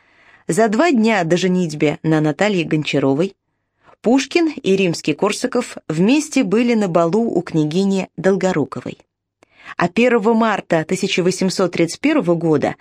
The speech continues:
на Масленицу Пушкин участвовал с Римским-Корсаковым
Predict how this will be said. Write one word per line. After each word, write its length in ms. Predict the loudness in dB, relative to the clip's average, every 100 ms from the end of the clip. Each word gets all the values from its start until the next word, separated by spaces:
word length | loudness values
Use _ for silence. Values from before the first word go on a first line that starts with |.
| -16 -20 -8
на 180 | 0 2
Масленицу 840 | 2 0 -2 -2 -2 -2 -4 -6 -8 -20 -2
Пушкин 440 | 2 2 2 2
участвовал 760 | 4 2 0 0 -2 0 0 -2 -6
с 180 | -8 -2
Римским-Корсаковым 1120 | 0 0 -2 -4 0 0 0 0 0 2 2